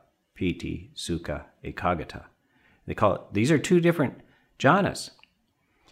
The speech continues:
because you can obviously see that the mind's doing two different things there. It's either circling the flower or landing on the flower. And these are two different states of mind.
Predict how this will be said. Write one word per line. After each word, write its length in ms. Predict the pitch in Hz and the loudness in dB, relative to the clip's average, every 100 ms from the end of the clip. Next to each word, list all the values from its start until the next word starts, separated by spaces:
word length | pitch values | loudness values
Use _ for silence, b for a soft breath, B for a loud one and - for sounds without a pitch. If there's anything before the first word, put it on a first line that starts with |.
| _ _ _ _ _ _ _ _ _ - | _ _ _ _ _ _ _ _ _ -6
because 520 | 98 - 120 107 - | -6 4 6 6 0
you 60 | 101 | -2
can 140 | 120 | 6
obviously 400 | 127 147 123 107 | 8 8 2 -2
see 220 | - 143 | 0 0
that 140 | 117 - | 0 -2
the 60 | |
mind's 320 | 95 131 131 | 2 4 4
doing 300 | 135 117 107 | 0 0 0
two 180 | - 139 | 0 2
different 340 | 131 - 104 - | 2 0 -4 0
things 300 | 135 135 101 | 2 4 2
there. 280 | 80 - - - | -4 -8 -16 -14
It's 340 | 92 - - - - - | -12 -10 -12 -14 -12 -2
either 260 | 104 101 | 0 0
circling 500 | - 147 160 147 110 | 0 2 2 4 2
the 80 | 90 | 0
flower 540 | - 85 85 87 90 - | 2 2 4 0 -4 -4
or 140 | 92 | 0
landing 500 | 87 92 120 131 104 | 2 4 4 4 4
on 100 | 80 | 0
the 80 | 73 | -6
flower. 360 | - 73 71 - | -8 -8 -8 -6
And 120 | 90 | -2
these 180 | 113 170 | 2 2
are 60 | 160 | 0
two 380 | - - 156 156 | -2 2 4 4
different 500 | 123 - 104 98 - _ _ _ _ _ _ | 2 0 -4 -4 -10 _ _ _ _ _ _
states 380 | - - 110 - | -4 2 2 0
of 100 | 85 | -2
mind. 420 | 98 117 82 - | 2 4 2 -4